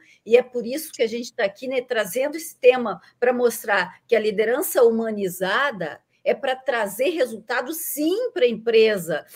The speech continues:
mas a empresa vai ter sustentabilidade quando ela tiver pessoas felizes, né, com o seu propósito coerente com o que a empresa quer também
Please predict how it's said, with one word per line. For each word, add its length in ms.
mas 240
a 60
empresa 540
vai 160
ter 360
sustentabilidade 1400
quando 140
ela 180
tiver 240
pessoas 500
felizes, 720
né, 240
com 160
o 60
seu 260
propósito 920
coerente 920
com 420
o 180
que 140
a 80
empresa 540
quer 420
também 560